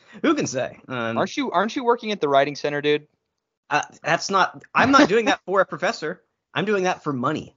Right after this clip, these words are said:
Speaker 1: I get paid for that.
Speaker 2: You're doing that for, like, every professor. Um,
Speaker 1: That's actually a very good point. Never mind.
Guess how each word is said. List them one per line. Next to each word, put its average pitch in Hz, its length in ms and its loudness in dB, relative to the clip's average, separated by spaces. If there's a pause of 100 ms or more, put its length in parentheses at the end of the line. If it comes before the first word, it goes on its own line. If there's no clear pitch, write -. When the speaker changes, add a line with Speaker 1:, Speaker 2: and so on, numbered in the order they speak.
(120)
Speaker 1:
I 131 60 -10
get - 200 -10
paid - 300 -8
for - 100 -18
that. - 140 -20
Speaker 2:
You're 156 120 2
doing 190 220 4
that 190 220 2
for, 160 100 -4
like, 151 220 -2
every 139 260 -6
professor. 113 580 -8
Um, 139 480 2 (100)
Speaker 1:
That's 156 220 2
actually 131 280 -2
a 101 40 -10
very 107 200 -4
good 87 180 -10
point. 90 240 -12 (540)
Never 113 180 -6
mind. 87 280 -10